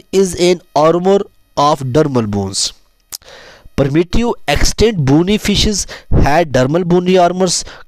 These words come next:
covering most of their bodies। चौथी चीज़ क्या है? In modern fish की अगर हम बात करें,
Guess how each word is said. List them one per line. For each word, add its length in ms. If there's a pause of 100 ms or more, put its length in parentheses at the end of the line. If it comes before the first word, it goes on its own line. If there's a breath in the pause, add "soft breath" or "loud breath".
(120)
covering 280 (120)
most 280
of 180
their 140
bodies। 580 (680 loud breath)
चौथी 240
चीज़ 280
क्या 180
है? 200 (420 loud breath)
In 120
modern 480
fish 200
की 120
अगर 100
हम 80
बात 240
करें, 300